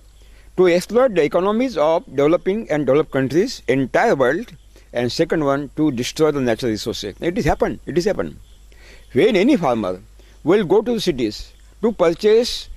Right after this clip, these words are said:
uh, hybrid seeds, genetically modified seeds, chemical fertilizer, chemical insecticide, tractor, and all other inputs, ultimately money will come from villages to the cities.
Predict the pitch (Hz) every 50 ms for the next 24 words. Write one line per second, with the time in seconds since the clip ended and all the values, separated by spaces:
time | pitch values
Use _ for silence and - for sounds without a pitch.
0 | - - - - - - - - 117 127 127 131 131 131 131 127 127 127 123 123
1 | 123 127 123 123 113 - - 147 160 208 226 202 - 208 208 247 254 - - -
2 | - 98 117 139 151 165 185 196 190 196 202 196 202 196 196 208 196 - - 226
3 | 233 240 240 - - - - - - - 120 123 135 151 156 123 143 160 165 180
4 | 190 196 202 214 226 233 277 233 - - - - 131 135 139 - 147 139 151 151
5 | - 185 185 180 - 214 220 226 233 220 233 - - - - - - - - 156
6 | 165 180 - - 226 233 226 269 - - - - - 170 202 175 - 139 - 262
7 | 233 208 165 170 170 156 147 135 117 107 113 131 - - - - - - - -
8 | - - - - 175 190 196 226 202 165 160 175 170 175 185 185 127 147 196 247
9 | 247 220 170 - 139 151 175 170 160 - - 170 208 226 247 262 - - - -
10 | - - 135 143 151 151 139 117 135 160 180 208 202 - - - 160 151 139 131
11 | 127 113 - - 120 120 175 226 - -